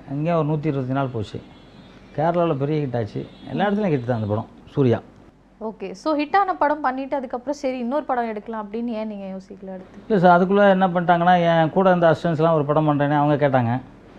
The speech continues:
Speaker 1: அதனால அவங்ககிட்ட கொடுத்து ரெண்டு படம், அவங்க பண்ண படம் ஃபெயிலியர்.
Speaker 2: ம்ஹும்.
Speaker 1: அதுக்கப்புறம் ஃபெயிலியர் ஆனோடனே யாருக்கும் தெரியாம, இந்தியான்னு ஒரு படம் யாருக்குமே தெரியாம பூஜை போட்டு ஷூட்டிங் முடிச்சிட்டேன்.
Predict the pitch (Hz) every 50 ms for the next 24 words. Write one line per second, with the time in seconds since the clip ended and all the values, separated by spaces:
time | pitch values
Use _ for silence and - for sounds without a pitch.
0 | - - - - - - - 131 147 147 147 156 165 160 160 147 156 151 156 160
1 | 156 156 151 143 151 156 151 143 139 131 123 127 131 139 143 139 131 135 139 131
2 | 123 120 - 139 139 135 123 101 92 101 - - - 240 226 226 220 220 208 202
3 | 202 202 - - 127 135 151 156 170 165 175 185 180 143 165 170 170 170 160 160
4 | 156 151 156 170 190 175 151 147 160 160 156 175 165 151 147 143 147 156 165 160
5 | 156 160 156 165 160 165 160 151 143 143 147 151 147 135 131 127 147 147 147 156
6 | 143 143 139 147 143 135 143 143 143 135 143 151 165 147 151 135 135 123 110 104
7 | - - 98